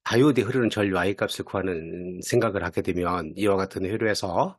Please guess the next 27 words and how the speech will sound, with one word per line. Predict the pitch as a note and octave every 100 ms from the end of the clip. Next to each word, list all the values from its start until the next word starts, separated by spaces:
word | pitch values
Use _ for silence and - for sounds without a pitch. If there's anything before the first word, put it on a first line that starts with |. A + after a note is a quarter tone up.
| _
I라고 | - F#2 G#2 G2 F#2
하는 | F2+ F2+
값은 | E2+ - D#3+ C#3 E2+ - - - _ _ -
여기 | A#2+ D3+
이제 | B2 A#2
다이오드 | - A2+ D3+ D3 C#3 B2+ A2+
값을 | A2+ - A2
우리는 | G2+ F#2+ G2 F#2+
일정 | F2+ A2+ - B2+
전압이라고 | G2+ G2+ F#2 F2
했으니까 | E2+ - F#2+ F2+
이렇게, | F2 F#2 - F#2
이렇게 | F2+ - -
해서 | E2+ G2
이제 | F2+ F2
영점칠 | F#2 G#2 A2+ G#2 -
볼트라고 | G3 A3+ E3 A2+ E2
이렇게 | C#2+ - D2+ - - - -
쓰게 | - C3 A#2+
되면 | F#2+
일정 | F#2 F#2 G2+
전압이잖아요. | - F2 E2 - C#2 G#2 G3
그럼 | - A2
전류 | - G2+ F#2+
값은 | F2 - F3+ B3+ - - - - - _ _
R분의 | - G2 G#2 F#2+ F#2 E3 A3+ - - _
브이디디 | G2 F#2+ F2+ - F2 E2 D3+ A3